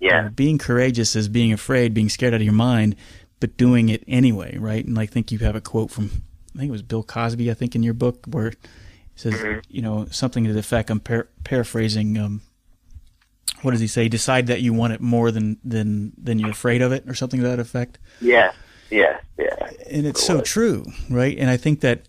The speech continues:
Speaker 2: everybody, when you look at it that way, that courage is a choice. It's not something that, oh, it's this fearless act, and it's not,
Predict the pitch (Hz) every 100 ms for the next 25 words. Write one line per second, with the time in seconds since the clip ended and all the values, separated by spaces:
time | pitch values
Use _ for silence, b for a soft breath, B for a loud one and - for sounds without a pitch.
0 | - 139 147 147 120 120 131 135 139 175
1 | 190 147 123 139 110 120 101 - 147 143
2 | 117 107 - 175 180 - - 110 - 147
3 | - - 135 - 120 110 107 107 - 123
4 | 117 113 - 113 - 120 117 113 - 120
5 | 110 - 107 - 123 113